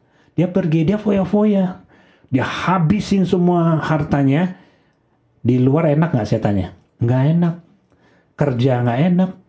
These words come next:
makanan babi, dia disuruh makan karena lapar, saudara. Baru dia ingat, "Kalau di rumah papa saya makanan tersedia. Papa saya perhatiin saya. Saya mau pulang lah." Waktu pulang papanya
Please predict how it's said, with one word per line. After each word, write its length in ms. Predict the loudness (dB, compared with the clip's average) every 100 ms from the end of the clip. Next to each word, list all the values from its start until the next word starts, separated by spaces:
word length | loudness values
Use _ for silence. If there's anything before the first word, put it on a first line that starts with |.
| _ -4
makanan 480 | -4 0 0 0 0
babi, 560 | 0 0 0 0 -4 -16 _ _ -20 -20 _ _ -8
dia 320 | -2 0 0
disuruh 560 | -2 -4 -2 -4 -2
makan 480 | 0 -2 -2 -4 -4
karena 240 | -2 0 2
lapar, 400 | 0 -2 -4 -6
saudara. 400 | -10 -16 -18 _ _ _ _ -4
Baru 400 | -2 0 0 0
dia 160 | 0
ingat, 320 | -2 -2 -6 -12 _ _ _ _
"Kalau 240 | -4 0 2
di 160 | 2
rumah 240 | 2 0 -2
papa 240 | -4 -2 -2
saya 320 | 0 0 0
makanan 480 | 0 -2 -2 -2 -4
tersedia. 640 | -6 -8 -6 -6 -6 -10 _ _ _ _ _ _
Papa 400 | -4 -2 -2 -4
saya 320 | -2 -2 -2
perhatiin 640 | -4 -4 -4 -2 -2 -2
saya. 400 | -2 -2 -4 -6 -14 _
Saya 240 | -8 -2
mau 240 | 0 0 0
pulang 400 | -2 0 0 -2
lah." 240 | -4 -8 _ _ _ _ _ _ _ _ _ _
Waktu 400 | -4 -2 -2 0
pulang 320 | 0 0 -2
papanya 480 | -2 0 0 -2